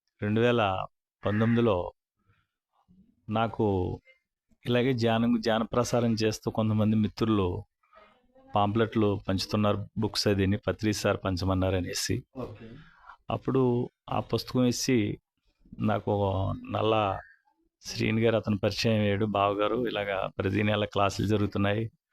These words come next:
Speaker 1: అక్క మీరు రావాలంటే," సరే అన్నాం. కానీ ఎంతో అద్భుతమైన కార్యం చేస్తున్నారు అనేసి వాళ్ళని నేను ఎంతో అభినందించాను.
Speaker 2: మ్మ్.
Speaker 1: మరి అదే విధానం కూడా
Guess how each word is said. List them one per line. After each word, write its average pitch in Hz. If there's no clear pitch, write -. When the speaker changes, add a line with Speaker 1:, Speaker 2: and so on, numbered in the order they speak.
Speaker 1:
అక్క 98
మీరు 104
రావాలంటే," 98
సరే 95
అన్నాం. 92
కానీ 104
ఎంతో 104
అద్భుతమైన 104
కార్యం 107
చేస్తున్నారు 104
అనేసి 104
వాళ్ళని 101
నేను 95
ఎంతో 95
అభినందించాను. 104
Speaker 2:
మ్మ్. 117
Speaker 1:
మరి 110
అదే 113
విధానం 113
కూడా 117